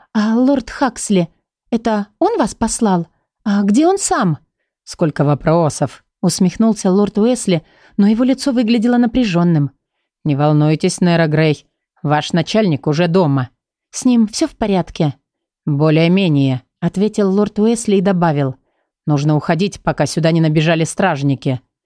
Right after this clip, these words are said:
Он улыбнулся краешками губ и протянул мне руку.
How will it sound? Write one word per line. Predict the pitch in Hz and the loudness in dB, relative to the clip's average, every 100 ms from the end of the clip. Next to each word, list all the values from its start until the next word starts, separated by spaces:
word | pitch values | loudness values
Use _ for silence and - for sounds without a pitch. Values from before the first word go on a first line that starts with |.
| _ _ - | _ _ 0
Он | 190 196 | 2 4
улыбнулся | 185 180 170 220 214 175 | 2 2 2 2 2 -2
краешками | - 185 175 - 175 175 | 0 0 0 0 0 0
губ | 170 220 214 | 0 -2 -2
и | 190 | -2
протянул | 190 185 185 185 | -4 0 2 2
мне | 180 180 | 4 2
руку. | 175 143 - 139 | 2 -2 -2 -6